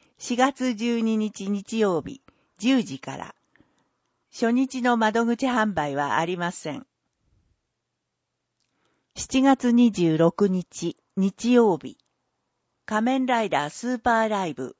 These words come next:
二千二十六。ゼッツ。従来のキャラクターショーの枠を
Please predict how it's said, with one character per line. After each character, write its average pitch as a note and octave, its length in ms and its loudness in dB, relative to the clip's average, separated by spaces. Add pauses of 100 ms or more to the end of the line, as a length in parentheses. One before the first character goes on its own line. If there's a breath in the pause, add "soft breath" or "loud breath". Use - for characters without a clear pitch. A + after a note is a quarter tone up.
(140)
二 G3 160 -4
千 A#3 320 0
二 F#3 180 -6
十 D#3 240 -6
六。 C#3+ 440 -8 (580)
ゼ F3 200 -2
ッ A#3+ 80 -8 (140)
ツ。 - 200 -18 (1900)
従 C4+ 260 0
来 F#3 200 0
の D#3 180 -4
キ - 140 -6
ャ G3 40 0
ラ A3+ 120 2
ク - 100 -20
タ A#3 160 0
ー A3 60 0
シ - 100 -6
ョ G3 120 -2
ー - 20 -6
の C3+ 160 -4
枠 F3 340 -4
を C#3 100 -6